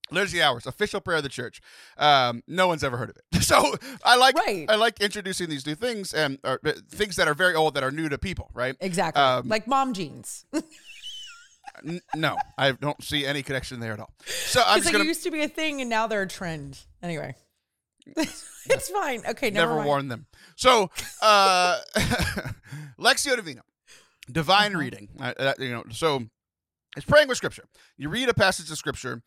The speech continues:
Speaker 1: and the most, most typical way to do it is you read it three times. The first time, you're just trying to get the, like, what is the story actually saying? Just an, a, a, a mental understanding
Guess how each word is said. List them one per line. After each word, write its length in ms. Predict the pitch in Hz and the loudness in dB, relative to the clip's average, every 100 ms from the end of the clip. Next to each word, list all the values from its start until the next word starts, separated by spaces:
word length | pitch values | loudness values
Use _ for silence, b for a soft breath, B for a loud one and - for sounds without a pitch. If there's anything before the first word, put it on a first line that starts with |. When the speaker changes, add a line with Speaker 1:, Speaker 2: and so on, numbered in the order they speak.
| b b b | b b b
Speaker 1:
and 240 | 151 151 143 | 2 2 2
the 120 | 131 143 | -4 0
most, 360 | 190 208 - | 2 2 0
most 240 | 175 208 - | 2 2 2
typical 300 | 202 180 165 | -2 -2 -2
way 100 | 165 | -4
to 80 | |
do 180 | 139 143 | -4 -4
it 120 | 143 - _ _ - | -4 -6 _ _ -12
is 180 | 135 | -10
you 80 | 127 | -10
read 220 | 127 160 156 | -8 -4 -2
it 140 | - _ _ _ _ | -4 _ _ _ _
three 160 | - 226 | -8 -2
times. 400 | 196 120 - - _ | 0 0 -2 -20 _
The 80 | 147 | -6
first 260 | 202 240 - | -2 -2 0
time, 360 | 240 214 214 - b | 2 2 -2 -10 b
you're 120 | 131 135 | -10 -6
just 240 | 175 - | -6 -2
trying 240 | 180 170 | 0 0
to 80 | 147 | -2
get 240 | 123 160 - | -4 -6 -6
the, 300 | 120 131 117 - | -8 -6 -4 -6
like, 180 | 127 123 | -6 -6
what 300 | 120 175 262 | -4 0 2
is 160 | 196 185 | 0 -6
the 100 | 175 | -6
story 400 | - 180 170 160 | -6 -4 -2 0
actually 520 | 151 175 - 156 151 | 2 2 0 -12 -10
saying? 380 | 127 123 95 _ _ _ - | -8 -8 -10 _ _ _ -10
Just 160 | 170 | -8
an, 100 | 156 143 | -8 -2
a, 100 | 185 175 | -2 0
a, 180 | 143 135 | -2 -2
a 80 | 135 | -4
mental 480 | 139 208 208 208 | 0 0 0 -2
understanding 800 | 170 180 180 - 147 127 120 120 | 0 -2 -4 -2 -4 -4 -6 -10